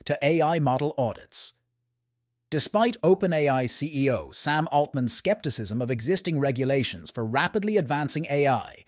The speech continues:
the company is addressing regulatory concerns, such as its probe in the U K and data privacy in the E U, through a Dublin-based subsidiary.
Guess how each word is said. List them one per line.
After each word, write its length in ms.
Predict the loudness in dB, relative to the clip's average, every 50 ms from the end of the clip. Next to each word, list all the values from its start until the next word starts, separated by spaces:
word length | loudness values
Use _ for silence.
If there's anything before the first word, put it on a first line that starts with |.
| _ _ _ _
the 80 | -8 -4
company 360 | -2 0 0 2 0 0 0
is 100 | 0 0
addressing 560 | 0 0 0 0 0 0 0 -2 0 0 2
regulatory 600 | 2 2 2 4 2 2 0 0 -2 -2 -4 -4 -4
concerns, 720 | -4 -4 -4 -2 -2 -2 -2 -2 -4 -10 -14 -14 -14 -12 -12 -16 -20 -14
such 280 | -8 -6 -4 -4 -4 -4
as 100 | -6 -6
its 140 | -6 -8 -10
probe 480 | -8 -4 -2 2 2 4 4 4 2
in 80 | 2 0
the 80 | 0
U 240 | 2 2 2 2 2
K 420 | 0 0 2 2 2 2 -2 -6 -6
and 220 | -4 -2 -2 0
data 300 | 2 2 2 2 0 -2
privacy 500 | -2 -2 -4 -4 -4 -4 -4 -4 -2 -2
in 80 | -2 -2
the 180 | -2 -4 -2 -2
E 60 | -2
U, 480 | 0 0 2 2 2 0 -2 -8 -16 -20 -20 -20 _
through 200 | -8 -4 -2 -2
a 80 | 0 -2
Dublin-based 880 | -2 -2 0 0 0 0 2 2 2 2 2 0 -2 -4 -6 -8 -8 -6
subsidiary. 840 | -4 -4 -4 -2 -2 0 -2 -2 -2 -6 -10 -14 -18 -20 -20 -20 _